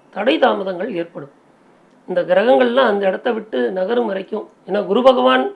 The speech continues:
மறையிறது நல்லது. ஏன்னா அவர் உங்களுக்கு நல்லது செய்ய போறதில்ல. அவர் கெட்டவர் உங்களுக்கு. ஆறாம் இடத்துக்கு அதிபதி எட்டுல மறையிறதுங்கிறது விபரீத ராஜயோகத்தை ஏற்படுத்தி கொடுக்கும். ஆனால் உங்கள் பாக்கியஸ்தானாதிபதி, உங்கள் ராசியாதிபதி எட்டுல மறையும் பொழுது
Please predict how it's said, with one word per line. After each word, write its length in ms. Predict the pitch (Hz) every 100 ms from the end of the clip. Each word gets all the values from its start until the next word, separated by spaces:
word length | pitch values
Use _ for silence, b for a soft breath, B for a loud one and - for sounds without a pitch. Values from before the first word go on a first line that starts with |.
| -
மறையிறது 340 | 202 214 220
நல்லது. 360 | 240 160 185 147 - _ _ _ _
ஏன்னா 60 | 214
அவர் 240 | 196 202
உங்களுக்கு 380 | 196 185 180 196
நல்லது 260 | 170 208
செய்ய 280 | 202 190 185 180
போறதில்ல. 360 | 170 151 - - _ _ _ _ _ _ _ -
அவர் 180 | 185
கெட்டவர் 440 | 185 185 185 233 175
உங்களுக்கு. 320 | 151 147 156 _ _ _
ஆறாம் 300 | - 247 254
இடத்துக்கு 340 | 240 208 202 202
அதிபதி 420 | 202 196 214 190
எட்டுல 180 | - 208
மறையிறதுங்கிறது 760 | 185 196 190 180 185 175 277 - _ _ _
விபரீத 480 | 214 226 269 285 262
ராஜயோகத்தை 480 | 220 208 208 190 -
ஏற்படுத்தி 400 | 185 180 170 160
கொடுக்கும். 300 | 143 135 _ _ _ _ _ -
ஆனால் 520 | 202 220 202 196 - _ _ -
உங்கள் 200 | 190 165
பாக்கியஸ்தானாதிபதி, 1080 | 175 214 247 - 226 208 190 175 175 196
உங்கள் 320 | 190 185 170
ராசியாதிபதி 800 | 170 202 240 214 185 170 175 196 - _ _ _ _ _ 196
எட்டுல 200 | - 214
மறையும் 300 | 190 202 190
பொழுது 380 | 180 202 180